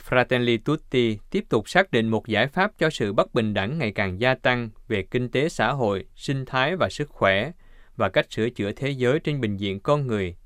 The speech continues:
tinh thần và môi trường. Hai thông điệp đã chỉ ra một con đường chính xác và một cam kết không thể trì hoãn trong việc tôn trọng các giá trị cơ bản, giá trị cốt lõi. Hành trình của nhóm làm việc bắt đầu từ vài năm trước,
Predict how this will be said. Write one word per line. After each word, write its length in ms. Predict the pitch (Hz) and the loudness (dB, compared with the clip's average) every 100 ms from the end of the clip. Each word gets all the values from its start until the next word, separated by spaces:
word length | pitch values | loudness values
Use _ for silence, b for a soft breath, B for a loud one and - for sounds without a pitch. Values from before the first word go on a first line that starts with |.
| - | -6
tinh 200 | 147 143 | -4 -4
thần 300 | 135 101 87 95 | -2 -4 -4 -6
và 240 | 104 92 | -2 -2
môi 180 | 95 127 | 0 -2
trường. 260 | - 107 87 - _ - - - - - - - - - | 0 -2 -4 -10 _ -20 -20 -20 -20 -20 -20 -20 -20 -4
Hai 140 | 143 | -2
thông 220 | 147 147 | 0 0
điệp 160 | 120 - | -2 -2
đã 100 | 110 | -4
chỉ 220 | 110 113 | -2 -2
ra 160 | 139 127 | 0 0
một 200 | 104 - | 0 -2
con 180 | 131 | -4
đường 200 | 123 98 | -2 -4
chính 220 | 90 127 175 | -4 -4 -4
xác 300 | - 180 220 - - - | 0 0 -2 -10 -20 -6
và 120 | 117 | -2
một 220 | 110 104 - | 0 0 0
cam 200 | 143 147 | -2 0
kết 180 | 170 196 | 0 0
không 220 | - 165 | -2 -2
thể 160 | 135 143 | -2 -2
trì 220 | 131 104 | 0 0
hoãn 360 | 98 98 104 160 | 0 -2 -2 -6
trong 140 | 156 139 | -6 -4
việc 240 | 101 92 | -4 -4
tôn 200 | 139 139 | -4 -2
trọng 240 | 120 95 | -2 -2
các 160 | 95 127 | -6 -4
giá 140 | 147 | -2
trị 220 | 147 117 95 | -2 -4 -4
cơ 240 | - 131 | 0 2
bản, 320 | 110 98 120 170 - - | 4 2 -2 -10 -16 -6
giá 140 | 131 | -4
trị 220 | 156 101 | -2 -4
cốt 320 | 87 - 151 | -4 -4 -2
lõi. 340 | 117 95 107 151 - - - - _ - - - - | 0 -2 -2 -10 -16 -20 -20 -20 _ -20 -20 -20 -10
Hành 200 | - 117 | -6 -2
trình 180 | 113 107 | -2 -2
của 120 | 113 | -2
nhóm 220 | 123 160 | 0 0
làm 220 | 165 101 | 0 0
việc 240 | 101 101 - | -2 -4 -2
bắt 200 | 151 - | -4 0
đầu 160 | 107 | 0
từ 180 | 95 98 | 0 0
vài 180 | 98 90 | 0 0
năm 220 | 107 123 | 0 -2
trước, 300 | - 143 196 | 0 0 0